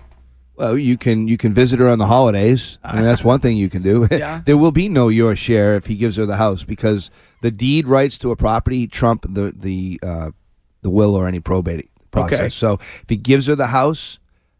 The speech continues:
Speaker 1: by deed, you guys can visit at holidays. <laughs> That's about it.
Speaker 2: So try not to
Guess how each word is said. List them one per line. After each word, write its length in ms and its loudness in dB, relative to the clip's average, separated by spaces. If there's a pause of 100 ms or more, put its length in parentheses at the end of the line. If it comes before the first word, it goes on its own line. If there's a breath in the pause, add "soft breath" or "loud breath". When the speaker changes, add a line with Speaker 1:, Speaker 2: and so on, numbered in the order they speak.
(100)
Speaker 1:
by 180 0
deed, 480 -2 (500)
you 180 -2
guys 280 2
can 160 -6
visit 260 -2
at 120 -2
holidays. 500 -2
<laughs> 0 -
That's 180 -8
about 280 2
it. 200 0 (240)
Speaker 2:
So 380 -2
try 380 -2
not 360 -2
to 400 -2